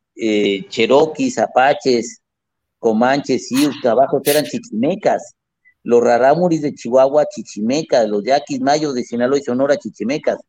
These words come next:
Aquí tenemos pames y guamares. Y esos pames y guamares vienen ahí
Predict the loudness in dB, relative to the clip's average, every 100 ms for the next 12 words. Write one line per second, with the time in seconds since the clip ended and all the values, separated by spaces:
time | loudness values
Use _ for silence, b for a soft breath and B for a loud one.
0 | _ _ _ -4 -4 -2 -2 0 0 -4
1 | -2 0 0 -2 -4 -2 0 0 0 -2
2 | -8 _ _ _ _ _ _ -12 -4 -4
3 | -4 0 0 0 -2 2 2 4 0 0
4 | -4 -14 _ -6 -2 -2 -2 -4 -4 -4
5 | -4 -2 -2 -4